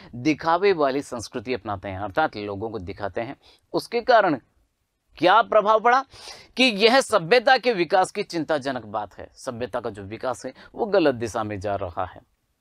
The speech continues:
और जिससे, जिसे उपभोक्तावाद ने परोसा है। और इस संस्कृति को किसने परोसा है? उपभोक्तावाद ने। उपभोक्तावाद क्या है? किसी वस्तु का उपभोग करना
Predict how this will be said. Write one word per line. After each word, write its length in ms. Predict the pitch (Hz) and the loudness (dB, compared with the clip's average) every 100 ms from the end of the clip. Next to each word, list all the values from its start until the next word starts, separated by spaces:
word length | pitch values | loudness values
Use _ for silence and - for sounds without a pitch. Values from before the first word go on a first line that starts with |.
| _ - | _ 4
और 280 | 147 139 135 - - | 6 8 4 -2 -14
जिससे, 800 | 107 117 135 - - 214 180 190 - _ _ _ | -12 -8 -8 -6 4 6 6 2 -6 _ _ _
जिसे 320 | 113 185 214 | -2 2 2
उपभोक्तावाद 1000 | - - 147 131 233 226 - 185 143 127 | 0 -2 -6 2 4 4 4 2 2 -2
ने 140 | 120 113 | -6 -10
परोसा 400 | 117 107 95 98 | -10 -10 -12 -18
है। 180 | 71 - _ _ _ _ _ | -20 -20 _ _ _ _ _
और 180 | - 113 | -6 -4
इस 120 | 120 | -4
संस्कृति 440 | - 123 - 143 - | -4 -8 -6 -6 -6
को 120 | 180 | -6
किसने 280 | 403 - 165 | -8 -8 -8
परोसा 380 | - 117 101 101 | -6 -8 -6 -8
है? 120 | 95 _ _ 139 | -8 _ _ -10
उपभोक्तावाद 680 | 110 135 131 120 98 92 95 | -4 -4 -2 -4 -4 -6 -12
ने। 180 | 87 - - - | -14 -18 -20 -14
उपभोक्तावाद 640 | 135 113 175 165 202 214 190 | -12 -2 -2 -2 0 0 0
क्या 140 | 202 | -2
है? 140 | 160 - _ _ _ _ _ | -4 -8 _ _ _ _ _
किसी 200 | 143 170 | -8 -4
वस्तु 280 | 123 127 165 | -2 -2 -2
का 100 | 143 | -4
उपभोग 880 | - 143 127 165 151 151 208 185 180 | -4 -6 -8 -8 -4 4 4 4 0
करना 400 | 147 120 113 | 0 0 -2